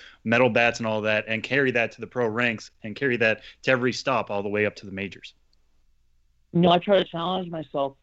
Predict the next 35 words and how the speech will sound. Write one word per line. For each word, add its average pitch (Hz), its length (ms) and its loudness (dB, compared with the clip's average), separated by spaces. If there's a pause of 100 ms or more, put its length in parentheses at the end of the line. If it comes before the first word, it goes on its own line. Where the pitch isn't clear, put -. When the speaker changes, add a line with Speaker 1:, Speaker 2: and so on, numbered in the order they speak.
(300)
Speaker 2:
You 165 120 -2
know, 156 140 -4
some 170 120 2
of 165 60 4
the 156 60 6
best 156 260 2
advice 147 300 2
I've 139 120 -8
gotten 151 300 2
is, 135 180 -8 (560)
you 160 100 -8
know, 147 80 -2
you, 139 340 -6
you 143 240 -4 (180)
train 170 500 4
and, 151 120 -6 (260)
and 147 180 -4
practice, 147 600 4 (680)
um, 131 260 -4
at 135 120 -4
a 127 80 -4
harder 139 360 2
level, 131 320 -2
or 120 80 -4
you 120 220 -10
make 139 180 -8
it 131 100 -6
harder 135 260 -4
on 131 100 -10
yourself, 120 460 -6
you 131 100 -4
know, 120 240 -8 (160)
to 123 100 -8 (120)
fail. 135 400 6 (640)
And 135 80 -6